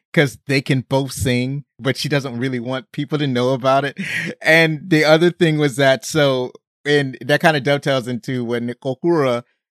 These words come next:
was singing to the egg when they figured out that the language was music. And she started singing, and she says that, "Well, I need you to back me up. I need you to harmonize, and I would need you to match me." And only Spock could, because I was wondering, "Is Spock gonna sing again? Is he gonna do it?" He does it. I was like, "Yes."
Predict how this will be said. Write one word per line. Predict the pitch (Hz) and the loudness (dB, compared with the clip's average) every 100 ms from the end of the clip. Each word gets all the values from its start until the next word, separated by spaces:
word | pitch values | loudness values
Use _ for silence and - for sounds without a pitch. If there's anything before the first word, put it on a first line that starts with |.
| _ | _
was | 123 131 120 | -2 0 -2
singing | - 156 151 143 | -2 0 0 -2
to | 131 147 131 120 | -4 -4 -4 -4
the | 113 | -4
egg | 139 135 | -2 -2
when | 117 | -2
they | 117 | -4
figured | 117 131 123 117 | -4 -4 -2 -2
out | 113 107 | -2 -2
that | 113 104 | -6 -6
the | 120 | -6
language | 110 120 120 104 95 | -4 -4 -4 -8 -10
was | 104 98 | -10 -8
music. | 117 139 107 101 - _ _ _ | -6 -6 -6 -10 -12 _ _ _
And | 127 | -6
she | - 139 | -4 -4
started | - 131 113 | 0 -2 -2
singing, | - 147 135 | -4 -2 -2
and | 117 | -4
she | 110 135 | -6 -8
says | - 117 | -6 -6
that, | 107 110 | -6 -6
"Well, | 113 | -4
I | 113 | -2
need | 117 123 120 | -2 -2 -4
you | 113 110 | -6 -8
to | - 113 101 98 95 - | -8 -8 -8 -10 -16 -8
back | 113 107 | -8 -6
me | 113 | -8
up. | 104 | -8
I | 104 | -6
need | 107 110 | -6 -6
you | 107 | -6
to | 107 | -6
harmonize, | 127 143 117 104 101 98 | -4 -2 -2 -4 -6 -8
and | 101 | -10
I | 104 | -10
would | 113 113 | -8 -8
need | 123 - | -8 -10
you | 101 | -10
to | 101 | -6
match | 113 143 - | -4 -4 -6
me." | 104 101 - - - | -10 -12 -14 -16 -12
And | 131 | -6
only | 156 151 | -2 -2
Spock | 139 147 139 143 | -2 0 0 0
could, | 127 | -4
because | 143 180 | 2 6
I | 190 | 6
was | 190 | 4
wondering, | 160 175 151 | 4 2 2
"Is | 151 | 0
Spock | - 180 180 | 2 2 4
gonna | 220 233 | 2 2
sing | 269 240 | 2 0
again? | 196 247 294 285 | 2 4 4 4
Is | 226 | -2
he | 247 | -2
gonna | 254 226 | -2 -2
do | 240 277 | -4 -2
it?" | 240 | 0
He | 202 | 0
does | 175 214 190 | 2 2 2
it. | 180 | -6
I | |
was | 185 | -8
like, | 196 | -6
"Yes." | 220 240 202 - - | 0 2 0 -6 -20